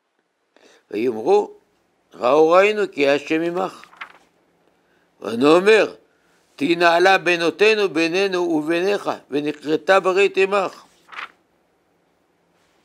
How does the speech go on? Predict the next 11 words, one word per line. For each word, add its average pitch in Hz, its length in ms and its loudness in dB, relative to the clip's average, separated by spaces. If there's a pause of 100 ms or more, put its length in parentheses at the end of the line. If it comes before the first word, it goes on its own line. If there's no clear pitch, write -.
(720)
אומר 170 260 2
הספורנו, 214 480 2
"בוא 190 160 0
תראה 202 300 2
מה 196 140 2
קרה 190 300 0
שינוי." 190 380 -4 (640)
הכל 196 380 -2
שהוא 190 200 -4
בנה 170 320 0
מזבח, 151 540 -6